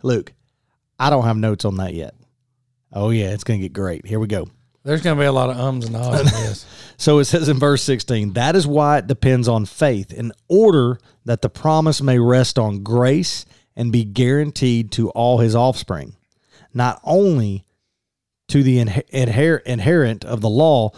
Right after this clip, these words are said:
Speaker 1: but also to the one who shares the faith, faith of Abraham, who is the father o-, of us all. As it is written, 'I have made you the father of many nations,' in the presence of the, of the God in,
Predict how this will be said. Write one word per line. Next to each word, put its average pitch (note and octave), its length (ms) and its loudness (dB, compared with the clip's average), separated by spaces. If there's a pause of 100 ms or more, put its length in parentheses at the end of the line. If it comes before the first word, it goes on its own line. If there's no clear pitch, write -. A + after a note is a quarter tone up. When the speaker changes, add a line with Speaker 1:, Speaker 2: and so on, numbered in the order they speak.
(240)
Speaker 1:
but A2+ 140 0
also D#3 500 2
to A#2 160 -2
the A2+ 80 2
one B2+ 300 0
who A#2+ 100 4
shares A#2 400 0
the A2 100 -2
faith, G#2 440 -4 (880)
faith B2 220 2
of G2 80 -2
Abraham, A2+ 580 0 (380)
who C#3+ 180 4
is B2 120 4
the G#2+ 100 2
father G#2+ 420 0
o-, A2+ 160 0
of A2 160 -2
us G#2 140 -2
all. C#2 360 -2 (920)
As C#3 220 2
it C#3+ 100 4
is A#2+ 160 2
written, B2 560 0
'I B2+ 180 2
have A2 140 0
made D3 420 2
you C3+ 220 2
the A#2 100 0
father B2 460 0
of G#2+ 100 0
many A#2+ 220 0
nations,' A#2 640 -2 (300)
in A#2 140 -2
the A2+ 100 0
presence D3 480 0
of D#3+ 80 -4
the, E3 180 -2
of A#2+ 160 -4
the A2 100 -2
God G#2+ 600 0 (720)
in, A#2 400 -4